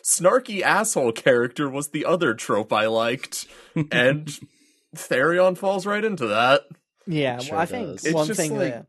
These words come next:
Speaker 3: that Kyle, Hunter and I very much realize that Kyle has two, uh, types when it comes to characters, and it's just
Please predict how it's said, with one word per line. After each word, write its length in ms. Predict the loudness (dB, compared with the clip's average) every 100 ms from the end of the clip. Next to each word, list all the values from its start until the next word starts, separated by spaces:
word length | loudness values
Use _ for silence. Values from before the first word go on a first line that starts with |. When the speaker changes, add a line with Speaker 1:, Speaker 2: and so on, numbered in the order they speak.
| _ -10
Speaker 3:
that 80 | -10 -10 -18 -20 _ _ _ _
Kyle, 480 | 0 2 2 0 -6 -4 -2
Hunter 340 | -2 0 -2
and 100 | 0
I 180 | 0 0
very 240 | 0 0
much 420 | 0 -6 -8 -12 -8
realize 640 | -4 -2 -2 -2 -4 -8
that 260 | -14 -16 -6
Kyle 300 | 0 2 0
has 260 | -2 -6 -8
two, 420 | -4 -2 -2 -4
uh, 420 | -8 -8 -10 -12 _ _ -8
types 480 | -4 -2 -4 -10 -14
when 120 | -14
it 100 | -14
comes 220 | -14 -14
to 100 | -14
characters, 600 | -8 -6 -8 -14 -18 -16
and 200 | -12 -12
it's 180 | -12 -12
just 320 | -10 -10